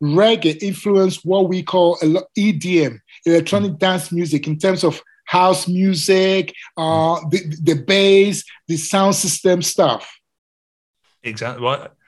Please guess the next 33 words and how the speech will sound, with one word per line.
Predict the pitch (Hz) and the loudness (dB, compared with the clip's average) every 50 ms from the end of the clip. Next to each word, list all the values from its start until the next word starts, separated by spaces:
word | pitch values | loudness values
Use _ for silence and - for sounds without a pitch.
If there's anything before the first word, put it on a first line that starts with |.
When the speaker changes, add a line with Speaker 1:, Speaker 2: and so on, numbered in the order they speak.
| _ _ _ _ | _ _ _ _
Speaker 2:
I | 139 | -8
th-, | 135 135 - 180 | -8 -6 -6 -4
I | 151 143 | -4 -4
think | 143 139 165 151 139 - - | -4 -4 -4 -6 -6 -6 -6
it's, | 135 131 - - - - - _ _ _ _ _ _ _ _ | -8 -8 -6 -8 -10 -10 -12 _ _ _ _ _ _ _ _
it's | - 135 127 - - - _ | -12 -10 -10 -10 -12 -14 _
definitely | 143 135 - 151 139 - - 135 139 135 135 | -12 -8 -6 -6 -6 -8 -10 -10 -8 -8 -8
enriched | 120 120 123 131 139 135 - - - - - 139 | -8 -8 -6 -6 -6 -6 -6 -10 -12 -12 -16 -16
the | 127 120 | -14 -14
Brit-, | 113 113 - - 135 | -12 -12 -14 -16 -16
but, | 123 - - - - _ _ _ _ _ | -18 -20 -20 -20 -20 _ _ _ _ _
you | 160 147 | -8 -6
know, | |
just | 135 170 147 - | -6 -6 -8 -8
the | - | -6
whole | - 160 165 156 | -4 -2 -4 -4
British | 131 123 110 101 104 - | -4 -6 -8 -8 -10 -12
music | 107 98 92 - - - | -14 -14 -14 -14 -14 -12
scene, | - 101 95 95 101 - | -12 -12 -12 -14 -10 -8
or | 123 123 | -8 -6
if | 113 127 127 - | -6 -6 -6 -6
not | 131 120 131 | -8 -8 -6
the | 123 | -8
global | 110 120 123 123 123 117 117 | -10 -6 -6 -6 -6 -6 -8
music | 110 107 104 98 107 101 - | -10 -10 -10 -10 -12 -14 -12
scene, | - 117 107 101 104 107 _ _ _ _ _ _ _ | -10 -10 -8 -10 -10 -14 _ _ _ _ _ _ _
just | - 147 135 - | -10 -10 -10 -8
having | - 143 135 139 254 | -8 -6 -2 -2 -2
Speaker 1:
Abs- | 247 123 113 - | -2 -2 -4 -8
Speaker 2:
this, | - - - _ _ - | -10 -12 -16 _ _ -12
this | 113 110 - | -10 -8 -8
influence, | 120 120 110 107 113 107 104 107 - | -8 -10 -10 -12 -12 -10 -10 -10 -10
it's, | 113 - - - | -12 -12 -14 -18